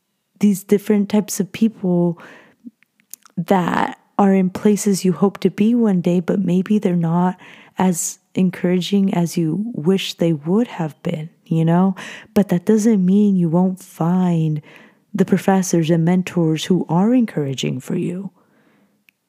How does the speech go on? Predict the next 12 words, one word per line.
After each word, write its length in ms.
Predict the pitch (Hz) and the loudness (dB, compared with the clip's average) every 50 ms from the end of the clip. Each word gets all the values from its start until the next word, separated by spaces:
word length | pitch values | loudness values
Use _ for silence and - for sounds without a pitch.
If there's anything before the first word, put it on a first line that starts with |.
| _ _ _ _ _ _ _ _ _ | _ _ _ _ _ _ _ _ _
It's 180 | - 190 - - | -2 -2 0 0
just 220 | - 208 - - | -2 -2 -2 0
sometimes 560 | - 185 180 170 - 185 190 190 196 185 - | 0 0 2 2 0 0 2 0 0 0 0
you 80 | 202 180 | 0 0
have 160 | 165 170 - | 0 0 -2
to 60 | - | -2
go 180 | 175 - 165 160 | -2 -2 -2 -2
through 220 | - - 170 160 | -2 -6 -6 -4
the 60 | 156 | -2
little 240 | 156 160 160 156 165 | -2 0 0 0 0
hard 380 | 160 - - 160 147 156 151 - | -2 -4 -4 -4 -4 -4 -4 -6
stuff 560 | - - - 214 196 202 - - - - _ | -8 -4 -2 0 0 -2 -4 -8 -16 -20 _